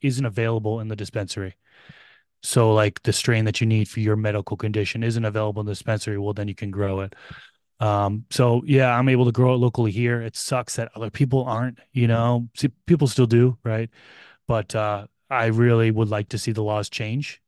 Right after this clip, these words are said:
to where anybody would be able to grow. Twenty-one plus, sure, I'll, I'll take that. But, uh, anybody twenty-one plus should be able to grow no matter how close you are to a dispensary. I think that's stupid.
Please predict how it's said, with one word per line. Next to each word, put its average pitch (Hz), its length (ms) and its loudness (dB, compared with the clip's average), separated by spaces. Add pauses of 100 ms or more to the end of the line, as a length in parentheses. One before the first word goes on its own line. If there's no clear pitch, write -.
(100)
to 117 100 -2
where 107 280 -2
anybody 120 540 0 (100)
would 131 140 0
be 123 100 2
able 120 100 0
to 123 80 -2
grow. 135 260 0
Twenty-one 165 400 -2
plus, 120 300 -4
sure, 120 420 -6 (340)
I'll, 120 160 -8
I'll 120 140 -4
take 120 200 -2
that. 110 260 -2 (540)
But, 113 260 2
uh, 107 260 2
anybody 139 380 4
twenty-one 120 440 0
plus 117 180 -4
should 117 120 -8
be 117 60 -2
able 110 140 -2
to 110 40 -4
grow 110 200 -4
no 143 100 -2
matter 165 180 -2
how 147 260 -2
close - 280 -6
you 110 100 -6
are 98 120 -8
to 98 60 -10
a 92 40 -10
dispensary. - 540 -8 (520)
I 120 80 6
think 123 140 6
that's 117 160 2
stupid. - 640 0